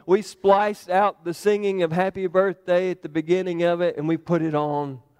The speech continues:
her social media page. And I was blown away as I was reading the comments about how many of her friends actually thought this guy was the real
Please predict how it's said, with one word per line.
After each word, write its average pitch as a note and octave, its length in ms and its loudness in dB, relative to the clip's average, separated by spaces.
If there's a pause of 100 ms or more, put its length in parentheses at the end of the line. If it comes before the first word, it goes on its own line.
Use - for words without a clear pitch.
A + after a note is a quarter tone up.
her D3 160 0
social D3 420 -2
media C3 380 -2
page. G#2+ 560 -8 (540)
And F3 100 2
I G#3+ 80 2
was F#3+ 220 -4
blown G3+ 480 0
away A#3 480 2
as D#3+ 100 -2
I F3 60 4
was E3 200 -2
reading G3 380 0
the F#3 80 0
comments F#3 480 0
about D3 220 -2
how G3 200 -4
many G#3+ 280 0
of F3 140 0
her F3 180 0
friends F3 440 -4 (120)
actually G#3+ 540 -2
thought A3 500 -2
this F#3+ 220 0
guy F3+ 320 2
was E3 280 -4
the E3 120 -2
real F#3+ 680 2